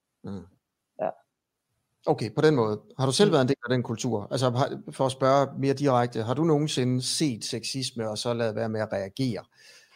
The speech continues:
Speaker 1: øhm, mens du har været i D S U? Ikke kun som formand, men også mens du har været i D S U.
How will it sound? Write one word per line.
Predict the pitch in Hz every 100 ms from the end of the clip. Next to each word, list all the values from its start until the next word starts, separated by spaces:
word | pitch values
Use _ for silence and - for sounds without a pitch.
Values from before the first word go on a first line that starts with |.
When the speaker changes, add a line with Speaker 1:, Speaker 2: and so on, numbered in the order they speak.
| _ _ _ _ _ -
Speaker 1:
øhm, | 104 95 98 95 -
mens | 139 160 -
du | 131
har |
været | 120 123 127
i | 117
D |
S | 104
U? | 123
Ikke | 147 -
kun | 143
som | 123 117
formand, | 117 117 104
men | 104
også | 107 -
mens | 98
du | -
har | 95
været | 98 110
i |
D |
S |
U. | 110